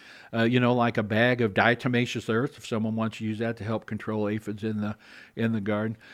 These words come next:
There's just so many different things to get somebody for Christmas or any other gift. It's just,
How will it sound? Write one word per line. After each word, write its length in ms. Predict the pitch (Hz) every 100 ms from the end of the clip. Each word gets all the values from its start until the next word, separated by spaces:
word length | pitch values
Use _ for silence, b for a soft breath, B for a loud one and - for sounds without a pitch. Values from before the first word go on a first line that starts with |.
| B
There's 220 | 127 127
just 300 | 110 120 110
so 320 | - - 151 175
many 240 | 147 139
different 380 | 127 123 117 101
things 560 | 123 131 120 101 98 - B B B
to 100 | 113
get 420 | 98 117 175 185 _ _ -
somebody 540 | 123 110 107 107 107
for 160 | 104 -
Christmas 720 | - 165 180 107 101 - - B B B
or 160 | 110 123
any 180 | 135
other 180 | 135 123
gift. 400 | 113 135 131 -
It's 220 | 131 117
just, 300 | - 135 127